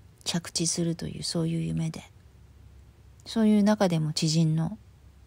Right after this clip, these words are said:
家に行って、数曲演奏するんですけども、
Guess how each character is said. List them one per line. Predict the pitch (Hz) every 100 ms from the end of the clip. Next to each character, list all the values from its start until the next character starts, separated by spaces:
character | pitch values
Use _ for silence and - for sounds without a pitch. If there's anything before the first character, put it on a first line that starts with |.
| - - - - - -
家 | 180 165
に | 151
行 | 156
っ | -
て、 | - - - - - - - - - - - - - _ - - - _ _ _ -
数 | 190 175
曲 | - 170 - -
演 | 185 180
奏 | 180 170
す | - 180
る |
ん | 175
で | 160
す | -
け | -
ど | 175
も、 | 170 185